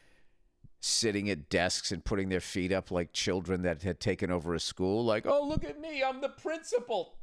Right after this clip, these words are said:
Take a picture." <laughs> Um, there was that aspect of it, and then the other aspect of it, which was fucking hilarious to me, is that a group of people armed with shit you get at Home Depot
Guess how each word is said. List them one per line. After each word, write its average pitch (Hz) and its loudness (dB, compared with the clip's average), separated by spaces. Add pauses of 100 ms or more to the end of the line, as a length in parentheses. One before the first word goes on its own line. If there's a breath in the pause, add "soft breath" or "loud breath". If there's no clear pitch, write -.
Take 294 0
a 294 2
picture." - 0
<laughs> - -16 (4000 loud breath)
Um, 156 4 (600)
there 156 6
was 160 4
that 147 6
aspect 165 4
of 170 2
it, 175 0
and 143 2
then 147 2
the 139 4
other 143 4
aspect 123 2
of 113 0
it, 120 0
which 113 -2
was 117 -2
fucking 127 0
hilarious 113 2
to 110 0
me, 101 0
is 104 0
that 107 2
a 113 0
group 113 -2
of 107 -6
people 117 0
armed 110 0
with 113 -2
shit - -2
you 110 0
get 107 2
at 104 0
Home 107 0
Depot 104 0